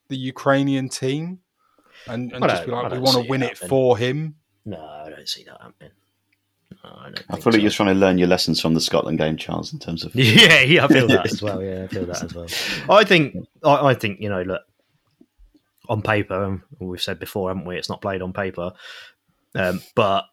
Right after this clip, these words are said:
Speaker 2: we should be, we should have too much for them. And we, and the thing to remember as well, we've not conceded a goal yet. Um, and
Speaker 1: Mm.
Speaker 2: we look, and, uh, we've given a few chances away. Don't get me wrong, but we look solid, in,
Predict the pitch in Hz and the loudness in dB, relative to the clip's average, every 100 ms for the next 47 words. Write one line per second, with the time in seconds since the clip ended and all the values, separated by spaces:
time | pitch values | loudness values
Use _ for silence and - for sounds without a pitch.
0 | _ _ _ _ 104 117 - 170 160 156 | _ _ _ _ -4 0 0 0 2 2
1 | 147 147 165 - 170 185 - 117 98 95 | 2 0 0 0 -2 -2 -4 -2 -2 -2
2 | 98 101 - 127 113 - - 139 180 233 | -4 -6 -6 -6 -6 -10 -8 -2 0 2
3 | 233 156 147 160 117 131 110 143 165 - | 2 4 4 6 4 4 2 2 0 -2
4 | 110 107 95 90 98 95 73 - _ _ | -2 -2 -2 -2 -2 -4 -6 -14 _ _
5 | - 90 85 82 90 _ _ _ _ _ | -10 -6 -6 -8 -14 _ _ _ _ _
6 | _ - 95 92 120 107 - 117 123 160 | _ -2 -2 -2 -4 -10 -6 2 6 6
7 | - - - _ 143 165 165 165 - - | 4 -4 -18 _ 0 4 4 2 -6 -10
8 | 123 - 160 156 147 123 - 107 120 117 | -8 -2 0 4 4 4 0 0 2 2
9 | 101 87 90 92 104 98 110 107 92 117 | -2 -4 -4 -2 -2 0 0 0 0 0
10 | 127 147 - - 131 113 104 101 | 4 4 4 2 4 4 2 -2